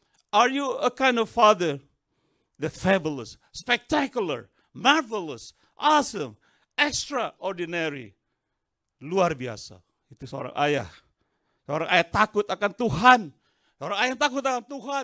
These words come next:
yang kesukaannya melayani Tuhan. Anak cucunya digaranti. Ada amin? Adorable. Betul? A, adorable. Apakah seorang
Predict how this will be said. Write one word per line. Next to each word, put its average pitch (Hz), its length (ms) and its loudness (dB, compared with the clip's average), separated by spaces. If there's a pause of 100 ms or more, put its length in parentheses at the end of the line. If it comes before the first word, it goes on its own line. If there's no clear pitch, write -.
yang 220 120 -16
kesukaannya 233 600 -8
melayani 254 400 -10
Tuhan. 254 480 -2 (320)
Anak 165 320 -6
cucunya 185 320 -10
digaranti. 135 560 -6
Ada 165 160 2
amin? 254 240 -2 (320)
Adorable. 185 720 -4 (160)
Betul? 214 400 -8 (240)
A, 175 320 2 (320)
adorable. 147 480 -2 (160)
Apakah 285 320 -2
seorang 269 640 2